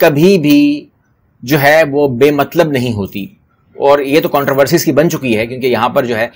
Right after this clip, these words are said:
बहुत सारे मोबाइल नंबर्स, बहुत सारे टेलीफोन नंबर्स जो हैं वो इन्होंने डाल दिए, तो उसके ऊपर कंट्रोवर्सी बन गई है, बहुत सारे लोगों को नुकसान हुआ है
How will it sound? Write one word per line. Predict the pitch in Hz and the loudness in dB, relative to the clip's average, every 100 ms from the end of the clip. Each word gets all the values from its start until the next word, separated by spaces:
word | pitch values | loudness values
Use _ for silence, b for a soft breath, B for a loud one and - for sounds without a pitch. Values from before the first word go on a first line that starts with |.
| b 107 | b 0
बहुत | 123 143 | 2 4
सारे | 143 139 120 - - | 2 0 0 -6 -12
मोबाइल | 120 110 120 135 131 | -6 0 2 2 -2
नंबर्स, | 131 143 131 117 117 | 0 2 2 0 -4
बहुत | 110 127 | -4 -4
सारे | 135 131 | -4 -2
टेलीफोन | 120 120 131 | -4 -6 -8
नंबर्स | 123 123 143 | -6 -2 -2
जो | 120 107 | 0 -4
हैं | 110 b b - | -6 b b -2
वो | 143 165 | 0 0
इन्होंने | 156 151 | 0 -2
डाल | 127 131 139 | 0 0 2
दिए, | 147 | 0
तो | 156 | 0
उसके | 151 170 | -4 -4
ऊपर | 151 | -2
कंट्रोवर्सी | 143 131 135 131 165 | -2 0 0 0 -2
बन | 139 | -2
गई | 139 | 0
है, | 175 | 0
बहुत | 113 135 | -2 -4
सारे | 143 139 | -2 -4
लोगों | 139 | -6
को | |
नुकसान | 127 - 135 | -8 -8 -6
हुआ | 123 | -2
है | 131 | -4